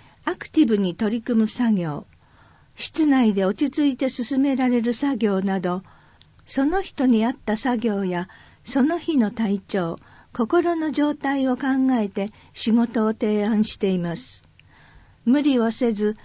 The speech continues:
一人一人の個性やペースを尊重しながら取り組めるから、安心して続けられます。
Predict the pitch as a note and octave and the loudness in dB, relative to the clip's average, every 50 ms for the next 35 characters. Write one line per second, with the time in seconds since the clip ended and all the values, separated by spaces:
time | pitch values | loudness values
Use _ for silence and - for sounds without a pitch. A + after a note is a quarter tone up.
0 | - - - - - - - - - F#4+ F4 F4 F4 E4 - - - E4 D4+ C4 | -20 -20 -20 -20 -18 -18 -4 0 2 4 6 6 4 2 2 0 2 2 4 4
1 | A3 A3 G#3 G#3 - D#4 D#4 - - C#4 B3+ A#3+ A3 G3+ G3 G3+ - D4+ D4+ D4 | 4 2 2 2 0 0 0 0 0 2 2 4 2 2 0 -2 0 0 2 2
2 | D4+ D4+ - - A#3 G#3+ F#3+ F#3+ - - A#3+ C#4 C#4+ - - - C4 C4 C4 - | 0 0 -2 -4 -2 -2 -2 -2 -2 -2 -2 -2 -2 -4 -2 -2 -2 -2 -2 0
3 | - B3+ C4 C4+ C4+ A#3+ A3+ A3 G#3 F#3+ F#3+ - - - - - - - G#3 G#3+ | 0 2 2 2 2 2 0 0 -2 -4 -6 -8 -12 -20 -20 -10 -4 -2 -2 -2
4 | B3+ A3+ - A#3+ A#3 A#3 A3+ G#3 A3 G#3+ - G3 F3+ F3 E3+ F3+ - - - - | -2 -2 0 2 2 2 2 2 0 0 -2 -2 -4 -4 -6 -8 -10 -16 -20 -20
5 | - - _ - A#3 C4+ D#4 E4 - - - D4 D4+ D#4+ - - - - C4 - | -20 -18 _ -2 0 0 0 0 -2 -2 -2 0 0 0 -2 -4 -4 -4 -4 -2
6 | - A#3+ A3+ B3+ A3+ A#3+ G#3+ G#3 G#3 G3+ G3 F#3+ F#3 F#3 F3 F#3 - - - | -2 -4 -4 -2 0 0 0 0 0 0 0 0 0 -2 -2 -4 -6 -10 -16